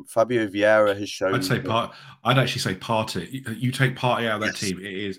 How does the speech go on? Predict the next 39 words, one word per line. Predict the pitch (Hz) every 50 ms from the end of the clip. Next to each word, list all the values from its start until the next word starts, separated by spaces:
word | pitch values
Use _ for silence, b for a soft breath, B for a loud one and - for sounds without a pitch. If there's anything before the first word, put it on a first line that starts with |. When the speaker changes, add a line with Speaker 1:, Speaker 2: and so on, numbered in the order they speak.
| -
Speaker 2:
it | - 98
Speaker 1:
Yeah. | - 123
Speaker 2:
is, | 107 95 - -
it's | 113 -
scary | - - - - 131 123 113 113 107 104 101 95
actually | 98 - - - - 87 87
how | 87 - 101 95
bad | - - 101 98 95 92
we | 95 92 90
look | 92 92 90 90 - - - -
with, | 92 87 87 92 - -
Speaker 1:
And | 113 104 92
Speaker 2:
with | 95 95
El | 92
Neni. | 92 95 95 117
Speaker 1:
actually, | 110 87 90 - - 101 101 -
the | - 101
one | 104 110 110 113 110 101
game | 117 107 104 101 101
this | 95 90 -
season | - 95 90 90 87
that | 85 87
we | 82 90 85
did | 110 107 - 85
lose, | 85 82 82 87 90 90 - - _ _
he | 98 98 92
wasn't | 85 87 85 92 82
starting | - - 95 90 87 - - 85 82 80 - -
against | 87 - 87 87 87 - -
United, | 92 95 92 90 87 - - 85 80 -
and | - 90
I | 90
think | 85 - - 98 92 - - _ _ _ _ _ _ _ -
we | 95 101 104
would | 101 95 76
be | - 101
unbeaten | 90 104 92 - 123 113 107 - - 95 87
this | 80 73 -
season | - - - 73 71 87 85 85 80